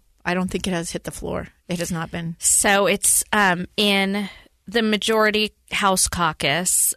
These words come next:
Speaker 2: um, is negotiating with the governor right now
Speaker 1: Mm-hmm.
Speaker 2: on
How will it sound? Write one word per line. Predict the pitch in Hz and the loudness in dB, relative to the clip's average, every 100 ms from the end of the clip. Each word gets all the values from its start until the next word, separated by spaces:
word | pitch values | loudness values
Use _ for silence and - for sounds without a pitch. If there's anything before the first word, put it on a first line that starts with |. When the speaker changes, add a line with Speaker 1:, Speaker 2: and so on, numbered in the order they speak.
| - | 0
Speaker 2:
um, | 175 160 156 - | 2 2 0 -2
is | 170 160 - | 0 0 -2
negotiating | 175 165 170 - 175 160 156 | 0 0 0 2 2 0 0
with | 147 - | -2 -4
the | |
governor | 151 147 143 151 139 | -2 -2 0 -2 -2
right | 135 135 - | -2 -4 -2
now | 135 120 143 165 - - - | -2 -2 -4 -8 -14 -20 -18
Speaker 1:
Mm-hmm. | 170 | -4
Speaker 2:
on | 170 147 | 0 2